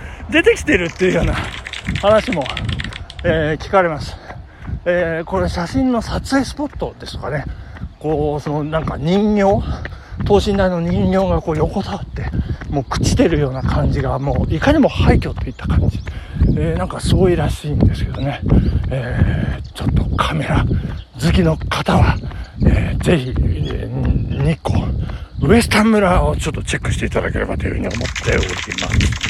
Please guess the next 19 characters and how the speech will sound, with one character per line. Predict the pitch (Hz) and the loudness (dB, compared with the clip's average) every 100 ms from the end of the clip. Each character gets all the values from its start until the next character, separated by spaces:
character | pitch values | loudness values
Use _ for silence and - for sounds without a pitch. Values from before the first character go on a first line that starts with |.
| - - - | -2 0 2
ね。 | - - - - - - - | 4 4 0 -4 -8 -4 2
え | 151 147 135 123 120 120 120 - | 4 4 2 0 -2 0 2 4
ー、 | - - | 6 4
こ | 151 | 4
う、 | 139 | 2
ウ | 180 | 2
エ | |
ス | 214 | 4
タ | 214 | 4
ン | 190 | 4
村、 | 170 156 - - - - | 4 2 0 -6 0 2
二 | 160 202 | 4 4
千 | - 349 277 127 | 4 2 2 0
六 | - 185 285 | 2 4 4
年、 | 156 - - - | 2 0 -4 -2
え | - 120 | 0 -2
ー、 | - | 2
平 | 262 | 2
成 | 254 285 | 2 4